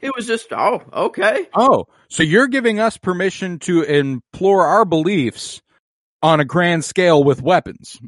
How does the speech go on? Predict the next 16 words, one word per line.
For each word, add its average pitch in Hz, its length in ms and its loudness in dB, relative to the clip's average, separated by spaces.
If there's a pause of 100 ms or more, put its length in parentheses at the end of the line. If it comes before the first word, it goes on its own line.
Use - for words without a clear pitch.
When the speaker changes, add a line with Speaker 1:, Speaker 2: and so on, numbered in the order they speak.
Speaker 2:
Okay, 135 400 -2 (220)
cool. 127 300 -2 (100)
We 135 160 -2
can 127 140 -6
do 113 140 -2
that. 90 220 -10 (680)
Um, 104 520 -6 (500)
Speaker 1:
Roger, 214 440 -6
Roger. 120 680 -2 (480)
Yeah, 117 340 0
that 135 120 -6
was, 131 160 -4
Speaker 2:
<laughs> - 0 -
Speaker 1:
uh, 113 400 -4
Speaker 2:
Roger, 110 160 -6
Speaker 1:
hear 113 140 -8